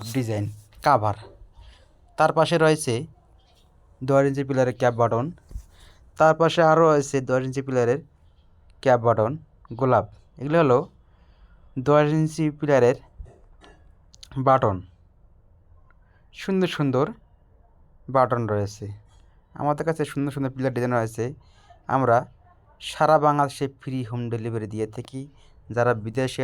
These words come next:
আছেন, দূরে আছেন, ভাবতেছেন কীভাবে মালামাল নেবেন, আপনারা যে যেখানে আছেন সেখান থেকে মালের অর্ডার করুন। আপনাদের বাড়িতে মালামাল পৌঁছায় যাবে কোনো টাকা পয়সাই ছাড়াই। মালামাল পৌঁছে দিয়ে আপনারা আপনাকে টাকা দিবেন। ভাবতেছেন কীভাবে মালামাল ফিটিং করবেন,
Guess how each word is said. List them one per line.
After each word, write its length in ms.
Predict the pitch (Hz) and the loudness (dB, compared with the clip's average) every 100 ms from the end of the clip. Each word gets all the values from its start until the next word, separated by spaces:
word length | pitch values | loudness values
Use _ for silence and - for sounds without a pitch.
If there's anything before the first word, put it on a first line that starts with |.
| 123 | -2
আছেন, 220 | - 120 113 | -2 -4 -4
দূরে 240 | 107 113 120 | -6 -2 -2
আছেন, 240 | 113 113 110 | -2 -4 -4
ভাবতেছেন 400 | 104 104 117 117 113 | -6 -8 -8 -8 -8
কীভাবে 340 | 117 117 117 113 | -8 -6 -4 -2
মালামাল 340 | 107 107 107 107 | -2 -2 -2 -4
নেবেন, 260 | 110 117 123 135 _ _ _ _ - | -4 -2 -2 -6 _ _ _ _ -4
আপনারা 280 | 127 135 135 131 | -2 2 2 0
যে 80 | 120 123 | -2 -6
যেখানে 260 | 120 123 123 | -4 -2 -2
আছেন 200 | 117 127 120 | -2 -4 -4
সেখান 260 | - - 131 131 | -8 -4 -4 -4
থেকে 160 | - 123 117 | -6 -4 0
মালের 220 | 110 117 | 0 0
অর্ডার 180 | 113 113 110 | 0 -2 -4
করুন। 240 | 110 110 113 107 _ _ _ - | -4 -4 -6 -12 _ _ _ -12
আপনাদের 340 | - 117 110 110 | -8 -4 -4 -2
বাড়িতে 240 | 107 104 107 110 | -4 -4 -4 -4
মালামাল 300 | 107 107 104 | -4 -4 -6
পৌঁছায় 380 | 107 113 110 127 117 | -4 -6 -4 -4 -2
যাবে 220 | 113 113 107 - _ _ - | -2 -4 -8 -14 _ _ -10
কোনো 140 | 113 107 | -8 -4
টাকা 180 | 107 120 113 | -4 -4 -6
পয়সাই 260 | 110 107 104 | -6 -6 -6
ছাড়াই। 300 | 107 107 101 110 _ _ - | -4 -4 -4 -10 _ _ -6
মালামাল 340 | 110 113 110 110 110 | -2 0 0 -2 -4
পৌঁছে 280 | 110 110 117 | -6 -6 -6
দিয়ে 100 | 107 104 | -4 -6
আপনারা 180 | 107 104 | -4 -6
আপনাকে 200 | 98 98 92 | -8 -10 -8
টাকা 140 | 104 113 | -4 -4
দিবেন। 180 | 110 113 104 | -4 -8 -8
ভাবতেছেন 340 | 101 - 113 110 | -10 -8 -10 -10
কীভাবে 240 | 110 113 107 | -10 -8 -4
মালামাল 240 | 104 107 104 | -2 -2 -4
ফিটিং 200 | 107 113 | -8 -6
করবেন, 260 | 113 110 117 | -4 -4 -6